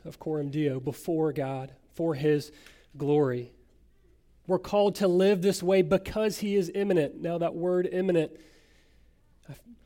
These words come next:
feel like we need to make sure we're on the same page before we move forward. What does this word immanent mean? What does it mean that God is immanent? Well, Wayne Grudem, in his,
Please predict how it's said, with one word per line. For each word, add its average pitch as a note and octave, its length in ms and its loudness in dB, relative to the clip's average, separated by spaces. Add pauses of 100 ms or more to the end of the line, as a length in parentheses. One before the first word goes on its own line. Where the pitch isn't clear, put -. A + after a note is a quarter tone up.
(160)
feel G3+ 260 0
like F#3 160 4
we F#3+ 100 2
need G3 280 0
to D#3+ 420 -2
make G3 280 -2
sure A3+ 160 2
we're A3 160 4
on G#3+ 40 2
the G3 60 0
same G3 300 2
page F#3 360 2
before F#3 520 0
we E3 420 0 (220)
move F3 240 -2
forward. C#3+ 480 -8 (1040)
What F3+ 80 0
does F3+ 80 0
this G3+ 160 -6
word F3+ 320 2
immanent G3 400 2
mean? F3+ 260 4
What G#3 60 0
does G#3+ 100 2
it G3 120 0
mean G#3+ 360 2
that F#3 160 -2
God F#3+ 220 0
is E3 200 -2
immanent? F#3 420 0
Well, D#3+ 260 -6
Wayne F#3 260 -2
Grudem, E3+ 480 2 (480)
in D3+ 160 -4
his, D3 460 -4